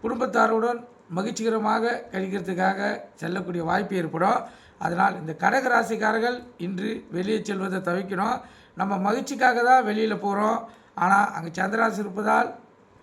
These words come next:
வெளி வட்டாரத்திலும் பிரச்சனைகள் வரலாம். இல்ல அங்கு சென்று கணவன் மனைவியும் பிரச்சனை வரலாம். இல்ல பிள்ளைங்கிட்டயும் பிரச்சனை வரலாம். அதனால் சந்திராசி இருக்கக்குள்ள முக்கியமான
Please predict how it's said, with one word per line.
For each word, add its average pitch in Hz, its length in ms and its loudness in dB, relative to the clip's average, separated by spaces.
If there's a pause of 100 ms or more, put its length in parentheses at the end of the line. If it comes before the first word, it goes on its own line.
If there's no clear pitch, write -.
(320)
வெளி 247 180 0
வட்டாரத்திலும் 226 920 0 (180)
பிரச்சனைகள் 185 480 0
வரலாம். 196 340 2 (360)
இல்ல 196 200 4
அங்கு 208 320 -2
சென்று 233 320 -2 (340)
கணவன் 214 380 2
மனைவியும் 208 500 -4
பிரச்சனை 175 340 -6
வரலாம். 180 300 0 (360)
இல்ல 160 100 -6 (100)
பிள்ளைங்கிட்டயும் 202 640 -6
பிரச்சனை 160 320 -8
வரலாம். 165 320 -4 (400)
அதனால் 185 320 -2 (500)
சந்திராசி 226 540 2
இருக்கக்குள்ள 214 420 -2 (480)
முக்கியமான 262 640 4